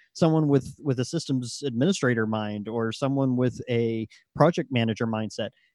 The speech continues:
may not be able to parse through all the technical lingo. <laughs> And so it's kind of funny because as I was speaking, I was thinking about this whole distro wars thing. It, it doesn't really exist anymore.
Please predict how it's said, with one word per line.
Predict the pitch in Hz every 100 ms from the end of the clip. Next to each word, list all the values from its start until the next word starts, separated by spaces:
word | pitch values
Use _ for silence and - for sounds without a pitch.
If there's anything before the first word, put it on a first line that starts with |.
| -
may | 127 160
not | 170 135
be | 131
able | 123 123
to | 110 131 123
parse | - - 170 147 - -
through | 147 165 156 135
all | 120 139
the | 135
technical | - 156 131 - 113
lingo. | 139 190 101 -
<laughs> | _ _ _ -
And | 131 147
so | 196
it's | 165 -
kind | 190
of | 139
funny | 156 123
because | 110 127 135
as | 165 170
I |
was | 160 131
speaking, | - 143 123
I |
was | 117 -
thinking | 165 147
about | 120 120
this | 117
whole | - 113
distro | 127 - 120
wars | 107 110 107
thing. | - 107 - - -
It, | 156 -
it | 160
doesn't | 143 214 330
really | 160 175 135
exist | 107 104 160 - -
anymore. | 104 98 98 -